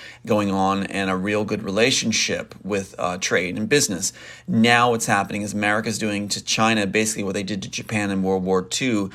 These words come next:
to tweak them, to tweak them, to force them into a aggressive posture. And that means that Taiwan is not safe because now the U S is pushing, uh, China to be combative. Before, they were very, very happy just recently with the relationships and the trade relationships,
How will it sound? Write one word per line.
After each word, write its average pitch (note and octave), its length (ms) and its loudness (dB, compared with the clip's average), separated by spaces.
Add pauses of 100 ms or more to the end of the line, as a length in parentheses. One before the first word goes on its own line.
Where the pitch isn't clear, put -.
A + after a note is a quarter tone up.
(220)
to - 80 -10
tweak - 380 0
them, F#2 200 -2
to F#2 80 -8
tweak - 360 -6
them, F#2+ 200 -2
to F#2+ 80 -8
force - 360 0
them F#2 240 -4
into G2 460 -4
a E2+ 260 -4 (200)
aggressive A2+ 600 2 (160)
posture. - 640 -2 (360)
And G#2 280 2
that G2+ 240 6
means G#2 240 -2
that G2 160 -4
Taiwan G2+ 500 4
is F#2 140 -2
not F2+ 180 -4
safe - 540 -6
because G2 360 -4
now G2 300 0
the F#2+ 100 -4
U F#2 160 -2
S F#2+ 140 -2
is - 120 -6
pushing, G2+ 540 -6 (260)
uh, - 260 -2
China F#2 260 0
to F2 80 -6
be F#2+ 120 -8
combative. F2+ 500 -4 (500)
Before, B2+ 460 4
they A2 100 4
were G#2 140 2
very, A2 260 4
very G2+ 240 0
happy G#2 680 0
just G#2+ 180 -6
recently G#2 460 -4
with A2+ 240 0
the A2+ 60 0
relationships G#2 680 0
and G2+ 100 -4
the F#2+ 60 -2
trade G2 260 0
relationships, F#2+ 680 -4